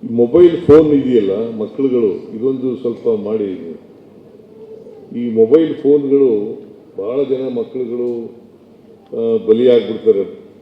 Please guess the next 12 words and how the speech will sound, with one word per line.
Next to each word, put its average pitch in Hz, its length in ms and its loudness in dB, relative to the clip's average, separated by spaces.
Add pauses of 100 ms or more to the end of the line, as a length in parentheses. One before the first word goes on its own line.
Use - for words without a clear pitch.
(240)
ಅದ್ರ 110 140 -6
ಬಲೆಗೆ 110 400 -2
ಸಿಕ್ಕಾಕೊಳ್ತಕ್ಕಂಥ - 1040 -8
ಕೆಲಸ 104 340 -6
ಮಾಡ್ತಾರೆ. 95 600 -8 (1300)
ಅದಕ್ಕೆ 127 400 -2
ನಾವು 123 540 -2 (720)
ಮೊಬೈಲನ್ನು 117 800 2
ಬಿಡಿ, 131 520 -2 (1200)
ಪುಸ್ತಕ - 420 -2
ಇಡಿ, 127 760 0 (1000)
ಓದು. 123 360 6